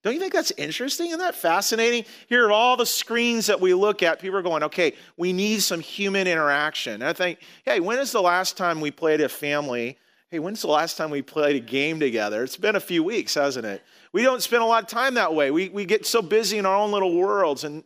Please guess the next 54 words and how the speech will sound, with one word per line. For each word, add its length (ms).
spending 320
time 420
playing 240
a 80
good 220
old-fashioned 720
board 260
game. 320
Another 220
thing 200
that 220
they've 320
found 240
in 80
culture 520
is 120
this, 280
it, 160
when 80
it 40
comes 220
to 80
neighboring, 400
is 160
a 60
lot 200
of 60
the 80
new 140
houses 480
being 260
built 260
are 80
now 260
being 400
built 320
with 140
front 320
porches. 540
Millennials 680
are 80
actually 380
wanting 360
to 40
be 140
out 260
in 140
front, 500
not 160
in 80
the 60
back 400
in 80
a, 120